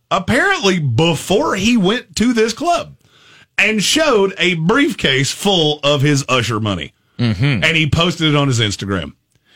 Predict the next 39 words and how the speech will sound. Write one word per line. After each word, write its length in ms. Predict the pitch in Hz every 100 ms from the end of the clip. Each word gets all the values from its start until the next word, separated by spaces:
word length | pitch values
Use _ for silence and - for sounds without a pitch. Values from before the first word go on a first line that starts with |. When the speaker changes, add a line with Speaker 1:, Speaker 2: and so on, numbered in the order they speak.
| -
Speaker 1:
And 300 | 117 110 104
then 200 | 165 240
he 200 | 196 170
went 260 | 151 202 208
to 80 | 190
the 80 | 175
club 400 | 160 175 175 151
and 300 | 104 98 90
threw 480 | - - 440 415 381
it 80 |
everywhere. 680 | 302 240 190 156 139 107 87 - _ _ _ _ _ _ _ _ _ _ _ _ _ _ _ _ _ _ _ -
But, 200 | 165 -
but, 160 | 160 - _ _ _ _ -
but 240 | 220 233 _ - -
Speaker 2:
One, 440 | 190 320 220 185
Speaker 1:
don't 100 | 262
do 60 | 220
that. 340 | 208 233 262
Speaker 2:
what 300 | 180 320 392
kind 220 | 262 269 220
of 60 |
a 40 | 165
jackwagon 760 | 156 190 185 151 135 131 123
do 60 | 127
you 200 | 147 151
have 280 | 127 139 -
to 80 | 117
be 280 | 143 139 117
to 80 |
have 240 | 98 110 104
money 420 | 135 151 143 120
printed 420 | - 117 107 104
up 200 | 107 104
with 180 | 113 101
your 180 | 113 82
own 240 | 123 120
face 460 | - - 254 220 -
on 240 | 98 73
it? 240 | 67 -